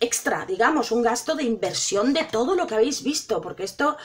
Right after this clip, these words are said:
también es verdad que a lo mejor yo hago dos pedidos a Maquillali al mes, de, de esto del tres por dos, que son diecinueve euros, por contar cuarenta euros,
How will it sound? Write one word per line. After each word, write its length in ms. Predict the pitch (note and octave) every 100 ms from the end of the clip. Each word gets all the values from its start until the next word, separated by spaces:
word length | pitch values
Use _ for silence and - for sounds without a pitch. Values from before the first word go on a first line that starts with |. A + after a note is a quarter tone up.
| - - - -
también 300 | F#3+ A3+ C#4+
es 120 | D#4
verdad 340 | D#4+ D4 D#4+
que 60 | D#4+
a 40 |
lo 80 | B3
mejor 320 | A3+ - B3
yo 100 | A#3
hago 220 | D4 C#4+ C#4
dos 180 | C4+
pedidos 460 | - D#4 D4 C#4+ C#4+
a 40 |
Maquillali 540 | C4+ B3+ B3+ B3+ A#3+ A#3
al 120 | A3
mes, 580 | C#4 E4 F4 - - -
de, 540 | - G#3+ G3 G3 F#3+ -
de 80 |
esto 220 | G#3 - A#3
del 240 | A#3 G#3+
tres 200 | G#3 G#3
por 220 | - A3
dos, 260 | A3+ D#4 -
que 140 | -
son 220 | - B3+
diecinueve 580 | G3+ F#3 F#3 F#3 A#3 B3+
euros, 380 | C#4 C#4 B3+ -
por 180 | - -
contar 380 | F3+ - G3+ -
cuarenta 480 | F3 G#3+ A#3 B3
euros, 420 | G3 D#3+ D#3 C3